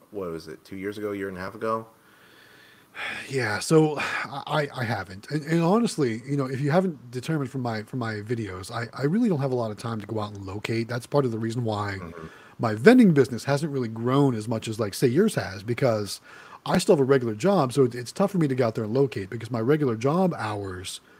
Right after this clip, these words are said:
Speaker 2: conflict with the best time to go out and locate. So that's what's kinda holding me back from growing. And I'm just kind of really grassroots growing and word of mouth growing at this point, and I don't really,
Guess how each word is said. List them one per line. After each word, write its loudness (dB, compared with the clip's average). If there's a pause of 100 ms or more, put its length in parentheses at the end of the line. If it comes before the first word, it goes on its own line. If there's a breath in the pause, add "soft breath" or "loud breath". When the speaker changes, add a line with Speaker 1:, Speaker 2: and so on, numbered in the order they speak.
(120)
Speaker 2:
conflict 2
with -6
the -4
best -2
time -2
to -8
go -6
out -8
and -10
locate. 2 (760 loud breath)
So 2
that's 4
what's 0
kinda -2
holding 2
me 2
back 0
from -12
growing. -2
And -8
I'm -6
just -6
kind 4
of -2 (400 soft breath)
really 2
grassroots 0
growing 0
and -6
word 2
of -4
mouth -2
growing -2
at -10
this -6
point, -10
and -10
I -6
don't 0
really, -6